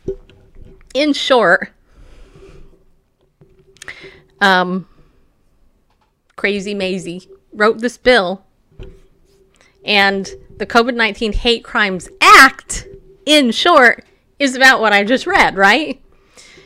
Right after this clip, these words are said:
I-, it's about this amazing surge of,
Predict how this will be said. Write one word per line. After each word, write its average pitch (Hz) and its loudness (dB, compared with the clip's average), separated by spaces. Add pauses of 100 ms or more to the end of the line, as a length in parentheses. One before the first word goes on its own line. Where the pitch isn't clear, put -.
(120)
I-, - -10
it's 196 -4
about 202 2
this 196 -2 (280)
amazing 208 -2
surge 220 -2
of, 180 -6